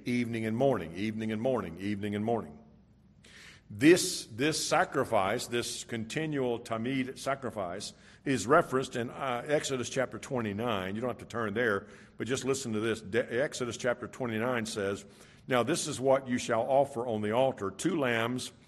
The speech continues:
of the first year, day by day, continually." There's the Hebrew word tamid. They call it the tamid offering. "One lamb you shall offer in the morning, and the other lamb you shall offer at twilight.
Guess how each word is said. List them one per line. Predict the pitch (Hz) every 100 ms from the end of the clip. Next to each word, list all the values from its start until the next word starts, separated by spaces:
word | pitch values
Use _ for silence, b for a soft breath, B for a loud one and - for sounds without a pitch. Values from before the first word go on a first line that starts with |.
| b b 123
of | 113
the | 107
first | 139 151 143
year, | 113 107 110 110 98
day | 120 135 151 160 151
by | 107 131 135
day, | 120 127 113 95 98 95 - B B -
continually." | - 131 - 135 123 101 82 71 - b b b b b - -
There's | 110 107
the |
Hebrew | 104 107
word | 104 101 -
tamid. | 98 101 98 80 78
They | 92
call | 104 107
it | 107
the |
tamid | 92 92 95 95 92
offering. | 98 90 85 90 - - - - - - b b b b
"One | 135
lamb | 139 143 143
you | 139
shall | 135 131 131
offer | 131 135 165
in | 135
the | 123
morning, | 123 127 143 151
and | 120
the | 113
other | 113 117
lamb | 113 123
you | 127
shall | 135 113
offer | 110 110 120
at | 143
twilight. | 151 113 - 90